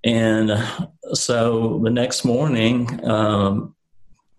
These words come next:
I, I thought about it. I thought, "Did I dream that or did that really happen?" You know, and 'cause it,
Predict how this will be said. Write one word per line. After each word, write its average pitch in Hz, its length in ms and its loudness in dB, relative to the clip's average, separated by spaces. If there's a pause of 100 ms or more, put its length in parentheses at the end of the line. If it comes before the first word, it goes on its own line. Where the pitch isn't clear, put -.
(180)
I, 107 360 -2
I 107 120 0
thought 143 240 2
about 104 260 0
it. 113 60 0
I 107 120 0
thought, 117 220 0
"Did 110 120 0
I 160 120 2
dream 110 420 0
that 175 260 0
or 117 100 0
did 110 160 0
that 110 160 0
really 104 260 2
happen?" 98 640 -2
You 110 140 0
know, 104 420 0
and 104 220 0
'cause 107 180 -2
it, 107 140 -2